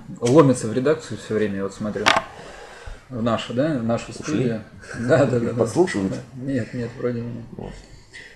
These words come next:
Speaker 2: Э, противников, э, тут получилось так, что очень долгое время на российском медиарынке было засилие рекламных буклетов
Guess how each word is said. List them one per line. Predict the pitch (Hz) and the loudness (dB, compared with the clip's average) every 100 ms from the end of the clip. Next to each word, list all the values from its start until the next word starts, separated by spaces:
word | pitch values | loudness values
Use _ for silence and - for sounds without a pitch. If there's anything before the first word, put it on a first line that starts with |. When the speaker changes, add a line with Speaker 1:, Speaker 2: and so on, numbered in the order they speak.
| - | -12
Speaker 2:
Э, | - 69 82 82 | -4 0 2 4
противников, | - 127 202 180 147 131 - | 8 8 8 6 6 4 4
э, | 104 107 104 98 95 87 - - - - - | 4 8 10 10 10 6 0 -14 -20 -20 -2
тут | 131 127 - | 0 0 2
получилось | 131 127 143 139 | 4 6 8 8
так, | - 170 - | 10 8 8
что | - 120 113 113 110 107 104 92 | 4 6 8 8 6 6 6 6
очень | 117 113 120 | 4 2 6
долгое | 120 113 117 | 6 8 8
время | 131 123 110 | 6 6 4
на | 104 104 104 101 98 98 98 98 | 4 4 6 6 6 6 6 6
российском | 110 107 117 107 113 104 104 | 6 4 0 0 0 2 2
медиарынке | 110 104 95 107 113 131 123 101 98 95 95 95 | 2 2 4 6 6 4 0 0 4 6 6 6
было | 85 82 107 101 | 2 0 2 4
засилие | 92 101 104 117 113 98 92 90 78 67 | 2 2 0 0 2 6 6 4 2 0
рекламных | 95 107 98 95 | 2 4 6 4
буклетов | 95 113 165 165 131 | 2 2 6 6 6